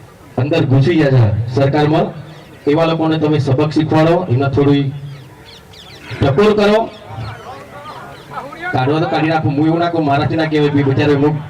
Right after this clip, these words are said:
જે બી હોય, કાઢતા નહીં પણ ટકોર કરજો. અને આગળ આવી કોઈ સારી સારી ફિલ્મો આવતી હોય કોઈ પણ કલાકારની, હું છું, એ તો જે બદલું બદલે સરકાર તો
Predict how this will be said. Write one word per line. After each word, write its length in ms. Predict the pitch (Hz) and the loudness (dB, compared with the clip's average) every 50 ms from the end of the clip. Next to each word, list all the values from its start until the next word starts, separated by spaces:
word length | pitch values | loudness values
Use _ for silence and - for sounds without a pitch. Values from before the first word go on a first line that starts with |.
| - - - - - - 107 | -14 -16 -16 -18 -14 -4 -2
જે 160 | 110 170 180 | 0 2 2
બી 120 | 185 339 | 2 4
હોય, 260 | 147 151 151 160 - - - - - - - - - - - - | 4 4 2 0 -2 -4 -10 -14 -14 -16 -16 -20 -20 -20 -10 -6
કાઢતા 320 | - 147 147 151 139 202 208 | -4 -2 -2 -2 0 0 0
નહીં 120 | 208 190 | 2 0
પણ 120 | 196 185 | 0 -2
ટકોર 340 | 180 165 156 156 175 180 180 | -2 -2 0 2 2 2 2
કરજો. 280 | 180 175 165 165 196 190 | 2 0 2 2 2 2
અને 160 | 175 170 170 | 2 2 0
આગળ 260 | 156 147 143 156 160 160 - - - - - - - - - - - - - - - | 0 0 0 0 -2 -2 -4 -8 -14 -16 -18 -18 -18 -18 -20 -20 -20 -20 -16 -4 0
આવી 200 | 139 151 170 165 | 2 2 2 2
કોઈ 120 | 165 156 | 2 2
સારી 260 | - 151 143 - - | 2 2 0 2 2
સારી 220 | - - 160 160 160 | 2 2 2 0 2
ફિલ્મો 300 | 151 151 147 - 151 135 | 2 2 2 2 2 2
આવતી 220 | 135 131 139 143 | 2 4 4 4
હોય 180 | 131 123 135 135 | 4 6 4 4
કોઈ 180 | - 165 165 | 4 2 2
પણ 180 | 160 151 151 151 | 2 2 0 0
કલાકારની, 460 | 151 143 143 139 135 135 131 131 131 | 2 2 0 0 0 0 0 0 2
હું 180 | 123 139 151 147 | 2 4 2 4
છું, 300 | 147 143 135 135 131 - - - - - - - - - - - - - - - - - - - - - - - - - - 605 - - 807 784 - - - - - - - - - - - - - - - 190 - - | 4 4 4 4 2 0 -4 -10 -12 -12 -12 -14 -16 -16 -18 -20 -20 -20 -20 -20 -20 -20 -20 -20 -20 -20 -20 -20 -20 -20 -20 -20 -20 -20 -20 -20 -20 -20 -20 -20 -20 -20 -20 -20 -20 -20 -20 -20 -20 -20 -20 -20 -14 -10
એ 80 | 170 175 | -6 -6
તો 100 | 180 180 | -4 -2
જે 180 | - - 147 | -2 -4 -4
બદલું 360 | - - 120 120 120 120 120 120 | -4 -6 -6 -4 -2 -2 -2 0
બદલે 220 | 117 113 113 107 | -2 -2 -2 -4
સરકાર 320 | - 117 117 120 - 120 | -4 -4 -4 -4 -4 -4
તો 180 | 117 - 123 110 | -4 -4 -4 -4